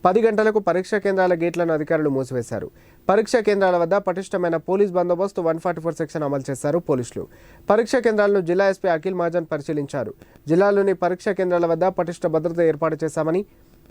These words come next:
పరీక్షా కేంద్రాల వద్ద ఇన్స్‌పెక్టర్ స్థాయి అధికారి, రూట్లలో ఎస్ఐ స్థాయి అధికారిని నియమించామని తెలిపారు.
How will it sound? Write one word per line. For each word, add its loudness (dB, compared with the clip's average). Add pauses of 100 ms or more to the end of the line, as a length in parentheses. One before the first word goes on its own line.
(220)
పరీక్షా 2
కేంద్రాల 2
వద్ద 0
ఇన్స్‌పెక్టర్ 0
స్థాయి 0
అధికారి, 0 (400)
రూట్లలో 2
ఎస్ఐ 0
స్థాయి 0
అధికారిని 0
నియమించామని -2
తెలిపారు. -8